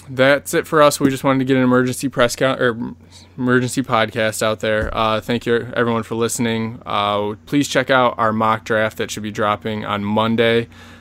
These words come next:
on buffalodown dot com. We will have, hopefully, a mock draft every week. We will also be cranking out some articles. I will, I'm most likely going to put something up this week about Tyler Eifert and my desire for the Bills to get him.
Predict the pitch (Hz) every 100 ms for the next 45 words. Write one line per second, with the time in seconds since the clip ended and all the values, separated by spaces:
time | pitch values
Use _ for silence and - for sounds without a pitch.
0 | - - 107 101 101 107 - 113 110 110
1 | 107 104 95 - 117 117 113 117 120 113
2 | 107 110 110 107 104 104 101 - 120 120
3 | 113 110 107 107 113 107 104 104 107 104
4 | 117 131 127 - 120 110 107 104 101 107
5 | 117 107 104 110 107 104 98 101 92 107
6 | 107 - 104 104 104 - 110 110 110 110
7 | - - - - - - 120 120 135 127
8 | 135 127 131 123 117 107 131 120 113 123
9 | 113 98 - 135 120 - 117 117 - 110
10 | 113 104 104 - - 117 110 101 113 -
11 | 120 92 107 101 110 107 104 110 104 101
12 | 107 101 - 110 107 117 107 107 113